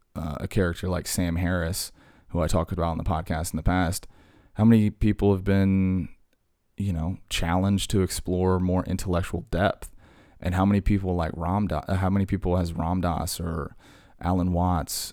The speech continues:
or, um, you know, Krishnamurti or all these, like, old school cats that have been influences on me?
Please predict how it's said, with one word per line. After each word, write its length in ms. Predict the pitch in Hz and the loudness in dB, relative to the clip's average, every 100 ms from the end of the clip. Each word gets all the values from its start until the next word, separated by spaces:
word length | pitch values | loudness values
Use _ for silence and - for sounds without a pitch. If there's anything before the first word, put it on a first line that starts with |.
| - | -6
or, 680 | 85 82 80 78 76 76 - - | -4 -2 -2 -4 -6 -8 -10 -6
um, 600 | 85 73 69 69 - - | -4 -4 -6 -10 -12 -10
you 120 | 98 80 | -6 -6
know, 80 | |
Krishnamurti 880 | - 104 92 90 85 90 98 87 80 | -2 0 0 0 0 0 0 -2 -4
or 120 | - | 0
all 140 | 95 98 | 2 2
these, 340 | 92 90 - | 2 0 -4
like, 180 | - - | -6 0
old 180 | 98 - | -2 0
school 200 | 95 85 | -2 0
cats 400 | - 87 85 85 | 0 0 -2 -4
that 80 | |
have 140 | 80 - | -6 -4
been 140 | 85 | -4
influences 520 | 82 - 85 - 85 85 | -4 -4 -4 -4 -6 -6
on 160 | 78 | -4
me? 380 | 85 104 95 | 0 2 2